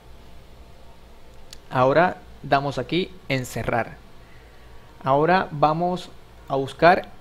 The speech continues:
el fondo, ¿no? El fondo que queremos agregar. Voy a agregar esta, ejemplo. Agrego esta foto. Ahora vamos a agregar el P N G que, que hemos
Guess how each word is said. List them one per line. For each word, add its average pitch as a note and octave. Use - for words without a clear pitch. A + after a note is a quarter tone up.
el C3+
fondo, A#2+
¿no? B2+
El B2+
fondo D3+
que D3+
queremos C3+
agregar. A#2+
Voy C3+
a -
agregar C3+
esta, D3+
ejemplo. D#3+
Agrego B2+
esta C3
foto. G3+
Ahora D3+
vamos D#3+
a D3+
agregar C3+
el C3+
P C#3+
N C3+
G E3+
que, A#2
que D3
hemos D3+